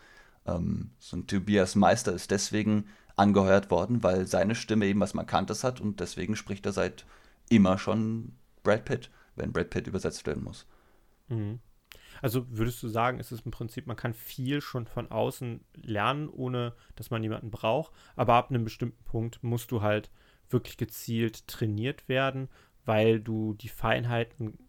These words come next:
Speaker 2: so individuell pro Person hast, dass du die gar nicht mehr selber sehen oder hören kannst?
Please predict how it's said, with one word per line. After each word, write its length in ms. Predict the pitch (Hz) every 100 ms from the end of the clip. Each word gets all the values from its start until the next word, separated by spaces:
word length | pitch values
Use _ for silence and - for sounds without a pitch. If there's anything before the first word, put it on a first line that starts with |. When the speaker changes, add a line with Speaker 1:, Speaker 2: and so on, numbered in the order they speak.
| -
Speaker 2:
so 240 | 113 117
individuell 800 | 139 135 131 117 117 - 123 135
pro 260 | 123 - 127
Person 480 | - 117 110 113
hast, 220 | 110 110 -
dass 120 | -
du 60 |
die 100 | -
gar 220 | 113 104 110
nicht 180 | 110
mehr 340 | - 107 107 107
selber 500 | 104 113 110 110 107
sehen 320 | 98 107 113
oder 240 | 113 107
hören 260 | 98 101 123
kannst? 340 | - 170 180